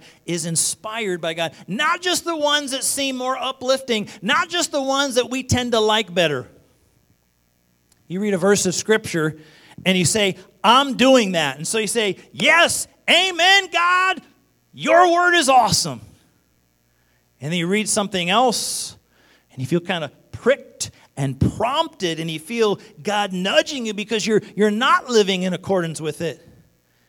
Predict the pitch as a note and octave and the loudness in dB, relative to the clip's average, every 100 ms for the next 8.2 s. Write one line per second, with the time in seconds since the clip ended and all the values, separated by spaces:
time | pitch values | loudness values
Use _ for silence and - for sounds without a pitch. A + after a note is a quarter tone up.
0 | _ _ _ _ - C3+ E3+ G3+ E3+ D3 | _ _ _ _ -16 -10 -6 -6 -8 -12
1 | C#3+ F#3+ C4+ - E3 - C4+ A#3 D#3+ E3+ | -6 -6 -6 -8 -6 -6 -6 -6 -4 -6
2 | - E3+ D#3 E3+ D#3 C3+ - _ G#4+ G4 | -8 -8 -4 -2 -2 -4 -10 _ -10 -4
3 | D4+ A#3+ B3 A3+ - - A#3 - G3+ - | 0 0 0 -2 -4 -8 -8 -6 -6 -6
4 | F#3 E3+ F#3 G3+ - - F4 C#4+ F4+ - | -4 -6 -6 -12 -14 -14 -8 -6 -6 -6
5 | C4 A#3 C4 A3+ A#3 A#3+ A#3+ F#3+ F#3+ G3 | -6 -2 -2 0 0 0 0 0 -2 0
6 | E3+ G3+ - F#3 - - C3+ C4+ D#4 C#4 | -2 -2 -2 -4 -6 -16 2 4 4 2
7 | C4 A#3+ B3 G#3 G#3+ A#3 G3+ A3+ E3 - | 2 0 -2 0 2 2 2 0 -2 -6
8 | - - | -8 -10